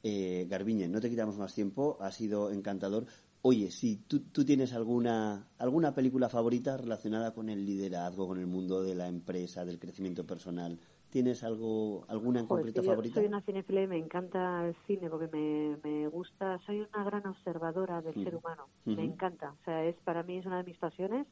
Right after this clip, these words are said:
Speaker 1: Ujú.
Speaker 2: observar cómo actuamos, y entonces el cine, la calle, el día a día,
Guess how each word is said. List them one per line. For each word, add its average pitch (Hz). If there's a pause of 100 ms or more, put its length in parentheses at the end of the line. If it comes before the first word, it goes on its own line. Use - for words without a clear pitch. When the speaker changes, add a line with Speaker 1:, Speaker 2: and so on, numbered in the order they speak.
(100)
Speaker 1:
Ujú. 113 (160)
Speaker 2:
observar 185
cómo 196
actuamos, 202
y 214
entonces 180 (460)
el 151 (100)
cine, 202
la 135
calle, 180
el 160
día 175
a -
día, 190